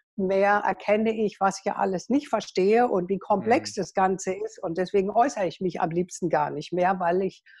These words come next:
Speaker 1: weil ich gar nicht mehr weiß, was richtig und was falsch ist.“ Da hast du sozusagen eine Tür in den weiten Raum aufgestoßen, der Komplexität oder, „Ach du
Speaker 2: Mhm.
Speaker 1: liebe Zeit, ja, ich verstehe gar nichts mehr.“ Und, äh, so kann's einem tatsächlich gehen.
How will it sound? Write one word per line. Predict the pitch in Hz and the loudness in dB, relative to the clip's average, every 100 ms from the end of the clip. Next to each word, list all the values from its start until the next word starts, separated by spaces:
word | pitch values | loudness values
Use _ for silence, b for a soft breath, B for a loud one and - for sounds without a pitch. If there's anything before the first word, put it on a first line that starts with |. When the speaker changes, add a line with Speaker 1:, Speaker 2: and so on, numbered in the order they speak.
| b _ _ | b _ _
Speaker 1:
weil | 185 196 214 | -2 2 2
ich | 214 | 0
gar | - 208 | 2 2
nicht | 226 - | 0 0
mehr | 185 | 0
weiß, | 175 175 - | 2 0 0
was | 160 170 | -4 -2
richtig | 160 - 165 | -4 -4 -6
und | 170 | -6
was | 156 151 | -4 -6
falsch | - 151 151 - | -4 -4 -4 -10
ist.“ | 156 _ b b b - | -18 _ b b b -2
Da | 202 | 2
hast | 247 247 | 2 0
du | |
sozusagen | 202 226 226 208 208 226 | 0 0 -2 -2 0 0
eine | 196 180 | 0 -2
Tür | - 285 359 370 381 | 4 6 8 4 2
in | 220 | 0
den | 208 202 185 | 2 2 4
weiten | 208 - 254 | 4 4 0
Raum | 202 208 302 | 4 4 4
aufgestoßen, | 254 233 - 220 - 240 240 269 - 285 | 2 0 0 -2 0 2 4 2 2 2
der | 226 | 2
Komplexität | 190 233 247 240 208 - 170 - 214 330 | 4 2 4 -2 -4 -6 -2 4 6 6
oder, | 262 294 | 0 4
„Ach | 370 539 539 508 - | 8 10 8 4 2
du | 427 440 440 | 8 10 12
Speaker 2:
Mhm. | 480 453 392 | 12 12 10
Speaker 1:
liebe | 349 | 8
Zeit, | - 339 320 311 | 4 2 2 2
ja, | - 202 | 2 2
ich | 214 - | 0 -4
verstehe | 196 - 175 | -6 0 2
gar | 175 151 | 2 0
nichts | 127 117 - | -2 -10 -14
mehr.“ | - B B B B B B | -18 B B B B B B
Und, | 240 220 208 - - | 2 2 0 -6 -2
äh, | - 214 214 | 4 4 6
so | 202 240 | 2 2
kann's | - 294 330 | 2 0 0
einem | 269 262 262 | -4 -4 -2
tatsächlich | 330 - 240 214 240 208 - | -4 -4 -6 -4 -6 -8 0
gehen. | 208 226 277 | 2 2 -2